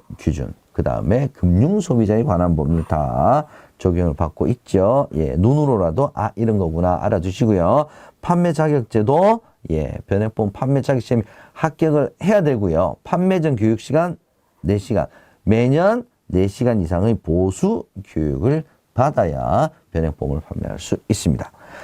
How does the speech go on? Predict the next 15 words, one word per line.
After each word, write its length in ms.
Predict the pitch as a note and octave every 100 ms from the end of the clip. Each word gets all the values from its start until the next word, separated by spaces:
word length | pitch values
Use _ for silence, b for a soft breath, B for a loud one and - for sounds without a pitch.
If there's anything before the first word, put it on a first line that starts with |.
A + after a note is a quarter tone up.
| B
적합성 540 | - F#3+ B3 A#3+ G#3+ G3
진단과 580 | C#3 C3+ C3 C3 C3 G#2
적정성 880 | E3+ - - E3 E3 D#3 D3 C3
진단이 520 | G2+ G2 F2 F2+ F2+ F2+
에서 180 | F2
나옵니다. 640 | F#2 G2+ G#2+ E2+ C#2+ B1 A1+ B B B
모든 640 | E2+ B2 A3 A#3+ G#3+ G3+ -
일반 460 | F3 F3 E3+ E3+ C#3+
금융 340 | A#2 A#2 A#2
소비자는 540 | G#2+ A2+ A2+ E2+ D2+
변액보험에 480 | F#2+ G2 G#2+ G#2 G2
가입을 300 | F2+ E2 D#2+
하기 180 | D2+ C#2
전에 200 | F2+ G2
반드시 760 | D2+ E2 A2+ D#3+ G3 D#3 D#3+